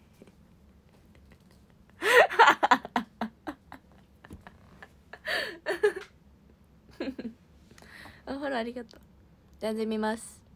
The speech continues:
十三位、比嘉さん、タッキーさん、ありがとうございます。十二位、オリズンさん、ありがとうございます。十一位、ズカさんさん、ありがとうございます。十位、楽々さん、ありがとうございます。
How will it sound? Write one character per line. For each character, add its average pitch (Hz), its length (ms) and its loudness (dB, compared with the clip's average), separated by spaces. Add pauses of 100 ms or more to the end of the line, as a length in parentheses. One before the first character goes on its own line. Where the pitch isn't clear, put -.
(840)
十 247 140 -4
三 269 260 0
位、 208 40 -2
比 214 60 -12
嘉 240 100 -6
さ 277 120 -4
ん、 277 60 -6
タ 277 60 2
ッ 277 60 -4
キ - 60 -20
ー 233 40 -14
さ 277 100 -8
ん、 - 20 -14
あ - 80 -18
り 208 80 -8
が 214 60 -10
と 180 80 -12
う - 20 -10
ご 196 60 -12
ざ 214 60 -8
い 214 40 -8
ま 254 140 -6
す。 - 120 -18 (1200)
十 226 140 -4
二 254 240 -6
位、 - 60 -16 (140)
オ 285 80 -6
リ 311 100 -6
ズ 254 140 -6
ン 240 60 -8
さ 240 120 -12
ん、 - 20 -8
あ 190 40 -10
り 202 80 -8
が 208 60 -8
と 202 80 -6
う 196 60 -6
ご 202 60 -8
ざ 208 60 -8
い 208 40 -8
ま 262 180 -8
す。 - 200 -20 (1300)
十 233 100 -14
一 226 180 -14 (120)
位、 175 100 -12 (320)
ズ 262 100 -16
カ 311 160 -4
さ 262 160 -10
ん 226 80 -12
さ 220 140 -14
ん、 - 40 -18
あ 208 40 -14
り 202 80 -10
が 202 60 -14
と 202 80 -14
う 190 40 -14
ご 196 60 -20
ざ 214 60 -14
い - 20 -12
ま 254 180 -12
す。 285 60 -20 (1600)
十 254 160 -6
位、 220 180 -8 (260)
楽 196 200 -12
々 262 180 -8
さ 262 160 -6
ん、 214 140 -14
あ 190 60 -16
り 196 100 -10
が 202 80 -16
と 190 40 -14
う 185 40 -12
ご 190 60 -16
ざ 196 60 -10
い 196 60 -10
ま 247 240 -10
す。 - 180 -20